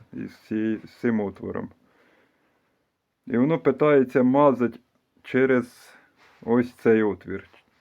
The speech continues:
Але ж якщо далі цепок уже потягнуть, воно ж тоді, як натягнуть, воно вже не може. Ідея в чому? Або робити тут того канавку паз, або щас спробую сверлом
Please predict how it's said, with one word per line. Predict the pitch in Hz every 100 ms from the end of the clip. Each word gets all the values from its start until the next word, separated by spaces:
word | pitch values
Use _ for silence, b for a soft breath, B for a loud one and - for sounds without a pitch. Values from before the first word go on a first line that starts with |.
| _ _ b b b b b
Але | - 123 135
ж | 123
якщо | 123 - 127
далі | 131 123
цепок | 123 113 127 131 127 123
уже | 120 117
потягнуть, | - 117 123 127 147 120
воно | 107 113
ж | 110
тоді, | 107 101 113 110 b b b -
як | 110
натягнуть, | 117 110 113 113 131 113
воно | 113 113
вже | 107 113
не | 113
може. | 104 92 90 104 _ _ _ b b b b b b b b b _
Ідея | 117 113 143 147 131
в |
чому? | 123 117 98 95 87 b b b b _ _ _ b b b b b b b b
Або | - 104 147
робити | 156 131 147 139 135
тут | 127
того | 139 135 139 127
канавку | - 139 180 175 - 117
паз, | - 110 92 - - b b
або | 101 110 147
щас | - 131 127
спробую | - - 135 117 123 117
сверлом | - 117 123 135 147